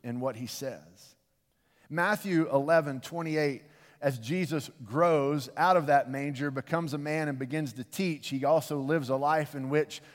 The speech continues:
that we should pattern our life after. He gives us an example to follow and something to shoot for in our life. And this is what he says, "Come to me, all of you who are weary and burdened,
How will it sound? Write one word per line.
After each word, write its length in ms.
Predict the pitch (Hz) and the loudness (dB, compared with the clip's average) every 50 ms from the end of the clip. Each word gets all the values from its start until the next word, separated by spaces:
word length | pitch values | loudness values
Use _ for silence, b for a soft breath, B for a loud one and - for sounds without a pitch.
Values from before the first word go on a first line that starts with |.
| B B B B | B B B B
that 140 | 139 127 | -4 -2
we 160 | 135 156 175 165 | 0 0 0 0
should 300 | - 156 143 127 113 B B B B B B _ _ _ _ _ _ _ _ - | 0 -2 -4 -4 -4 B B B B B B _ _ _ _ _ _ _ _ -6
pattern 460 | - - 196 190 190 180 165 156 156 | 0 2 4 4 6 4 4 2 2
our 200 | 160 175 180 175 | 4 4 4 6
life 320 | 165 143 143 135 127 139 | 4 4 2 2 0 0
after. 320 | 135 131 131 127 - 139 127 | 2 2 2 0 -2 -6 -4
He 120 | 139 139 | -4 -4
gives 220 | 135 151 165 156 | -2 -2 -2 -2
us 160 | 160 156 - 156 | -2 -4 -4 -4
an 120 | 147 143 | -4 -4
example 580 | 135 120 107 107 147 147 170 170 - - 131 123 | -4 -6 -4 -4 -4 -2 -2 -4 -4 -4 -8 -8
to 140 | - 135 127 | -8 -10 -10
follow 560 | - - 143 135 135 131 127 120 123 123 117 B B B B | -6 0 2 4 4 4 4 2 -2 -2 -4 B B B B
and 120 | 135 131 113 | -8 -6 -2
something 500 | - 151 160 160 - - 143 131 120 - B B B B B | 0 0 0 0 0 -2 -4 -2 -4 -6 B B B B B
to 140 | - - 147 | -2 -2 -2
shoot 360 | 135 - - - 185 190 - | -2 -2 -4 -6 -6 -6 -6
for 280 | - - 143 139 135 131 | -6 -4 0 0 0 2
in 60 | 131 | 0
our 120 | 131 131 131 | 0 2 4
life. 280 | 135 139 139 131 135 | 4 4 4 2 0
And 100 | 135 143 | -4 -6
this 160 | 175 175 - | -6 -6 -6
is 100 | 180 143 | -8 -6
what 140 | 165 180 160 | -4 -2 -2
he 60 | 151 | -2
says, 360 | - - 180 170 151 131 - - | -2 0 2 2 2 2 -2 -8
"Come 380 | - - 196 208 214 214 196 - | -8 -2 0 0 0 0 -4 -6
to 140 | - 180 | -6 -6
me, 320 | 170 165 147 131 120 98 - _ _ _ _ _ _ _ _ b b b b b b b b b | -6 -6 -6 -6 -8 -10 -14 _ _ _ _ _ _ _ _ b b b b b b b b b
all 420 | - 160 185 196 208 208 202 196 180 | 4 8 10 10 12 10 10 6 4
of 240 | 160 170 160 135 131 | 0 0 0 0 -2
you 260 | 160 165 151 143 123 | -2 0 0 0 0
who 220 | 107 151 160 165 143 | 0 0 -2 0 0
are 200 | 135 135 135 131 | 2 0 2 0
weary 680 | 127 143 165 185 185 170 151 135 120 113 110 107 - | 0 -2 -2 0 0 0 0 0 -2 -4 -4 -6 -8
and 280 | - 127 123 120 117 107 | -8 -8 -6 -6 -6 -2
burdened, 500 | 135 147 151 147 123 117 113 110 107 | -2 0 0 0 -2 -4 -6 -8 -8